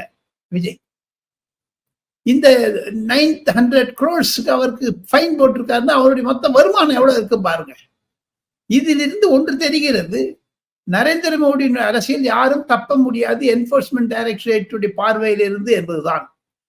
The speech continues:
அவரை கைது செய்ய வேண்டுமா என்றெல்லாம் சி-, கேள்-, கேட்கிறார்கள். என்ஃபோர்ஸ்மெண்ட் டைரக்டரேட்டுடைய சட்ட திட்டத்தில் கைது என்பது இது மாதிரியான கேஸ்ல கிடையாது.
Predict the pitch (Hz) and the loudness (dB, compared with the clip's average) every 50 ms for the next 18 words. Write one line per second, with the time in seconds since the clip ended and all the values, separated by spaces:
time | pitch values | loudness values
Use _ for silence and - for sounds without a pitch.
0 | _ _ _ - 147 190 226 233 190 165 190 254 - - - _ _ _ _ _ | _ _ _ -2 2 4 4 4 4 2 0 -2 -2 -6 -10 _ _ _ _ _
1 | _ _ _ _ _ - 226 277 330 339 330 349 277 - 294 285 277 277 277 262 | _ _ _ _ _ 0 0 0 0 0 0 0 0 0 2 2 2 2 4 2
2 | 262 247 254 269 262 254 262 269 277 254 233 226 240 240 240 247 269 285 262 - | 2 2 2 2 2 2 0 0 -2 -2 -2 -2 -2 -2 -2 -2 0 0 -2 -2
3 | - 269 240 - - 233 233 226 208 196 - 233 226 202 - 233 208 190 170 - | -4 -6 -6 -2 0 0 2 2 0 -2 0 0 0 0 0 -2 -2 -2 -2 -2
4 | 208 180 185 220 302 311 - 320 330 285 - - 311 285 269 269 254 247 247 262 | -2 -2 -2 -2 -2 -2 -6 -4 -4 -4 -4 -2 0 2 2 2 2 0 0 -2
5 | - - - 247 240 220 190 - 226 214 214 214 208 196 - 226 226 - - 302 | -4 -4 -2 0 0 0 0 -2 -6 -2 -2 -2 -2 0 -2 -4 -4 -2 0 0
6 | 285 294 262 - - - 214 190 - 311 294 - - - 220 254 269 277 277 311 | 0 0 -2 -4 -4 -6 -8 -8 -8 -10 -10 -8 -2 0 2 2 2 2 0 0
7 | 302 285 262 262 254 262 262 262 294 269 269 294 294 302 285 285 277 277 262 262 | 4 4 4 4 4 0 0 0 0 -2 0 0 -2 -2 -2 -2 -2 0 0 0
8 | 254 247 240 - - 302 262 - - 359 - - 202 202 185 156 147 - _ | 0 0 -4 -6 -4 -6 -6 -6 -6 -10 -6 -4 -2 -2 -2 -2 -4 -10 _